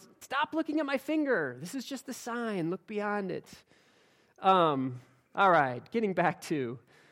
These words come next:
<laughs> wow. Here we are at this season of year, and darkness is prevalent. And doesn't that speak really, doesn't that speak really to, um, life as we experience it?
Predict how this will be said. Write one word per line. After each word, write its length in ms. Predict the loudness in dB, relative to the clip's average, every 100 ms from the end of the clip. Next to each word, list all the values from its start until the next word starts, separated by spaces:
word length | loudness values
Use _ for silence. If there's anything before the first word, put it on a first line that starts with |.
| _ -16
<laughs> 840 | -14 -14 -20 -20 _ _ _ _ -6
wow. 400 | -4 -2 -4 -8 -16 _ _ _ -20 _ _ _ _ _ _ _ _ _ _ _ _ _
Here 100 | 4
we 140 | 6
are 280 | 8 8 4
at 140 | 0 -4
this 160 | -6
season 240 | -4 -2 -2
of 100 | 0
year, 220 | 2 2
and 100 | 2
darkness 400 | 0 0 -4 -6
is 120 | -12
prevalent. 460 | -4 -4 -2 -6 -8 -20 -20 _ _ _ _ _ _ _ -2
And 100 | 2
doesn't 220 | 6 8 8
that 160 | 4
speak 280 | 2 -2 4
really, 360 | 6 8 6 2 _ _ _ _
doesn't 180 | 0 4
that 120 | 4
speak 280 | 2 -4 -4
really 360 | 0 2 4 2
to, 480 | 0 -2 2 2 2
um, 480 | 2 2 2 -2 -2
life 360 | 0 2 0 -4
as 140 | -4
we 140 | -4
experience 600 | -6 -6 -4 -2 -2 -4
it? 160 | -8